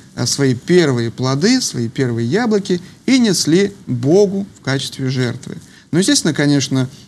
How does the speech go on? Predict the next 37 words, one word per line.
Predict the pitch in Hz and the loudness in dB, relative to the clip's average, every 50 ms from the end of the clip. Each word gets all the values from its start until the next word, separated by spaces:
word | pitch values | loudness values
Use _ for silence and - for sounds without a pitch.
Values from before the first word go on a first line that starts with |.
| - _ | -16 _
да, | - 135 139 123 | -2 0 0 0
кстати, | 120 - - - 175 151 - | -2 -2 -2 0 0 0 0
надо | 147 147 139 135 | -2 -2 0 0
заметить, | 139 190 208 180 135 127 - - - - | 0 0 2 0 -2 -2 -6 -12 -14 -8
яблоки, | - 135 202 254 294 277 - | -4 -2 0 0 -2 -2 -4
которые | - - 185 160 143 | -6 -6 -4 -2 0
мы | 143 131 | 0 0
приносим, | 139 139 143 139 123 113 - - - - | 0 0 0 0 0 -2 -6 -10 -14 -14
кстати, | - - 123 139 123 117 - - | -12 -12 -8 -6 -6 -8 -8 -8
все | - - - 165 | -8 -2 -2 -2
остальные | 143 - - 127 131 139 139 127 | -2 -2 -2 -2 0 0 0 0
продукты, | 131 120 123 127 139 135 - - | -2 -4 -4 -4 -4 -6 -6 -12
которые | - - 117 | -8 -6 -6
мы | 117 | -4
приносим, | - 127 131 131 123 117 - - - - - - - _ | -4 -2 -2 -2 -2 -4 -6 -8 -12 -14 -16 -20 -12 _
мы | - 214 | -6 -4
посвящаем | 240 220 190 - 143 131 - 165 143 147 143 143 | -4 -4 -4 -4 -6 -4 -2 0 0 2 0 0
Богу. | 135 123 131 123 117 123 - - - - - - - _ _ _ _ _ _ _ | -2 -2 -4 -4 -4 -6 -10 -14 -18 -18 -20 -20 -20 _ _ _ _ _ _ _
Естественно, | 135 135 - 262 262 - - 175 | -4 -2 0 0 0 0 0 -2
что | 165 - - - 165 156 143 131 135 - - - | -2 -2 -2 0 0 2 0 0 -4 -12 -20 -10
Бог | - 131 127 147 143 135 131 - - - - | -4 -2 2 2 2 2 0 -6 -14 -10 -4
их, | - 131 120 - - - - - - _ _ _ | -4 -2 -2 -4 -10 -18 -20 -20 -20 _ _ _
э, | - 123 120 120 117 | -6 -4 -4 -4 -4
не | - - 104 110 117 117 117 117 110 113 120 120 123 123 | -6 -6 -4 -4 -2 -2 -2 -2 -2 -2 -2 0 0 0
грызет, | 120 127 123 127 120 117 131 147 185 202 | 0 0 0 0 2 2 2 2 2 0
эти | 233 - - | 0 -2 0
яблочки, | - 220 226 220 208 220 214 - - - 160 | 0 2 2 2 0 0 -2 -4 -4 -2 0
не | 147 143 | 0 0
хрустит | 139 - 139 135 135 135 - 214 240 233 - | 2 0 0 0 0 -2 -2 -2 -2 0 0
ими, | 240 233 226 | 0 0 0
потому | 220 - 175 160 160 156 | -2 -2 -4 -4 -4 -4
что | 160 - | -4 -4
Он | 156 156 | -4 -2
в | |
этом | 156 151 165 151 | -2 -2 -2 -2
не | 151 | 0
нуждается. | 156 156 151 143 139 147 151 147 143 139 135 135 - 147 143 | 0 0 0 0 0 0 2 2 2 2 0 0 -2 -4 -4